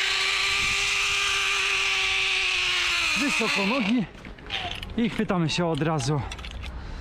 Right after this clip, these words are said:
Tak jest. Teraz będziemy mieć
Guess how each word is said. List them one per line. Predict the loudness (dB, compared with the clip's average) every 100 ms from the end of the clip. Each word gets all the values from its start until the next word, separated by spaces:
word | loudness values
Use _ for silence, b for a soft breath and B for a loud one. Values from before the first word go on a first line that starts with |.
| -10 -10 -8 -8 -6 -8 -8 -12 -12 -12 -12 -12 -10 -10 -8 -4 B B B B B B -12 -10 -8 -8 -8 -10 -8 -8 -6
Tak | -2 -2 0
jest. | -2 -2 -2
Teraz | -2 0
będziemy | 0 0 0 0 0
mieć | -2